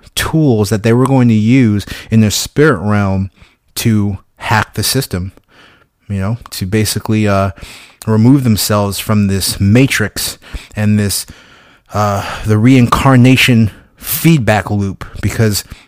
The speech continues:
that's what it is. Reincarnation is, is, is a, is a spiritual snare. Okay, so don't look at it like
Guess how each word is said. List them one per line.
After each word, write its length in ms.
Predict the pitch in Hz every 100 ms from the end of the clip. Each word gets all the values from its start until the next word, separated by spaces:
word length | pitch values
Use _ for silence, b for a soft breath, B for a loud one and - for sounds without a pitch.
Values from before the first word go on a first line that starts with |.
| B
that's 240 | 117 -
what 140 | 120
it 80 | 110
is. 340 | 117 110 98 - B B B
Reincarnation 1160 | 117 127 131 - 127 120 123 117 117 110 107 101 b b b b
is, 460 | - 117 104 95 95 _ _ _ _ -
is, 160 | 113
is 180 | - 120
a, 240 | 113 104 104
is 140 | 123 113
a 80 |
spiritual 760 | 104 - - 135 135 - 120 113
snare. 800 | - - 123 120 117 92 85 - B B B B B _
Okay, 440 | 104 98 107 104 104
so 320 | - 110 104
don't 340 | 101 117 131 120
look 180 | 131
at 120 | 131 123
it 100 | 107
like 360 | 110 110 101